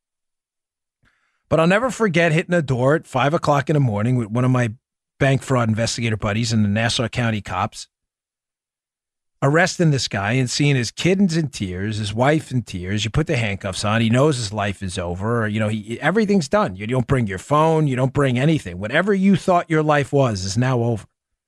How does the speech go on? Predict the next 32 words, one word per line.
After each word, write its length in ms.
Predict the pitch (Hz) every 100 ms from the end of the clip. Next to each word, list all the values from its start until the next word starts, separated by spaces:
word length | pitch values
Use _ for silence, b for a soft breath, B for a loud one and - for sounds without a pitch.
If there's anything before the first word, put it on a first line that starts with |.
| _ _ _ _ _ _ _ _ _ _ _ _ _ _ _ _ _ _ -
And, 400 | 156 156 143 143 _ _ _ _ _ _ _ _ _ _ _ _ _ _ _
you 120 | 208
know, 180 | 254 190
you 160 | 202 226
have 220 | 220 233
some 180 | - 233
empathy. 460 | 254 226 - 101 110
You 140 | 160
don't, 200 | 233 269
I 60 | 196
want 180 | 220
to 40 | 247
be 100 | 240
clear 320 | - 254 262
again, 160 | 226 220
you 80 |
don't 160 | 202 226
feel 220 | - 254
bad 360 | 190 214 220 196
for 120 | 196
what 140 | 190 -
you're 120 | 160
doing. 440 | 135 180 131 73
But 140 | - 170
as 120 | 160
a 60 | 170
human 320 | 240 262 247
being, 420 | 180 262 220 165
you 120 | 175
think 240 | 170 214 -
to 100 | 202
yourself, 500 | 185 - 160 151